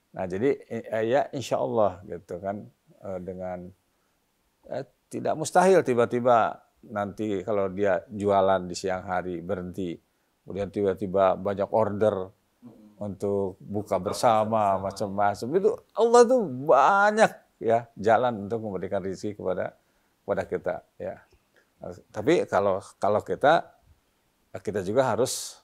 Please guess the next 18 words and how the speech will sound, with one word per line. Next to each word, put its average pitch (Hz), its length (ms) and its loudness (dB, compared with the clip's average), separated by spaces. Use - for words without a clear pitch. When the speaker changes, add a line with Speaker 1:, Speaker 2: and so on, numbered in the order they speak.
Speaker 1:
husnuzon, 110 800 0
berbaik 98 540 -2
sangka 107 400 -4
kepada 92 240 -6
Allah 98 240 -4
Subhanahu 87 400 -6
wa 85 80 -14
taala. 92 320 -12
Kalau 131 160 -2
kita 151 160 4
ragu 156 320 6
juga, 170 400 0
<laughs> - 180 -20
ya, 110 460 8
ya 90 240 -2
itu 95 160 0
akan, 117 420 2
akan 101 300 -2